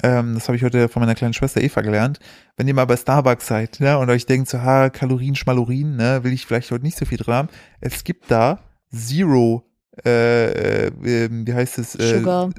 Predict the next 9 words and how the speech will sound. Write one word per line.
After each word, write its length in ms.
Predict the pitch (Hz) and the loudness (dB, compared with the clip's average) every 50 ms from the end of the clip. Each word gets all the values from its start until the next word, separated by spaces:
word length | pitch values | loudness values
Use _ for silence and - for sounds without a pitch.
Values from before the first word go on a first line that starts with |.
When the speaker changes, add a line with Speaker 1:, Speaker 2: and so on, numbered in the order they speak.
| - - 190 | -12 -14 -12
Speaker 1:
Zero 480 | 151 123 120 127 151 156 147 147 139 131 | -10 -6 -2 2 2 4 4 4 2 0
Chu-, 260 | 131 - - 170 - - | 0 0 0 0 2 2
äh, 240 | - 117 120 117 117 | 0 -2 -2 -4 -6
Zero, 560 | 123 - 147 160 165 156 147 143 143 139 - - - - - _ _ - | -6 -4 -2 0 2 2 2 0 0 -2 -2 -6 -12 -20 -20 _ _ -10
Zero 400 | - 151 175 190 202 185 156 147 | -4 -2 0 0 0 -2 -2 -4
Sugar, 540 | - - - - 180 170 143 131 131 147 - _ - - _ _ _ _ _ _ _ _ _ - | -4 -2 0 2 4 4 4 4 2 0 -4 _ -20 -20 _ _ _ _ _ _ _ _ _ -2
ähm, 640 | - 123 123 120 120 117 117 117 113 117 113 113 110 _ _ - - _ _ _ _ - | 2 4 4 6 6 4 4 2 0 -4 -8 -12 -14 _ _ -20 -20 _ _ _ _ -8
Sirup. 500 | 123 123 131 135 131 127 165 - - - - _ | -2 2 2 4 4 4 2 2 2 0 0 _
Speaker 2:
Mhm. 280 | - 175 175 185 226 | -2 -4 -4 -2 -4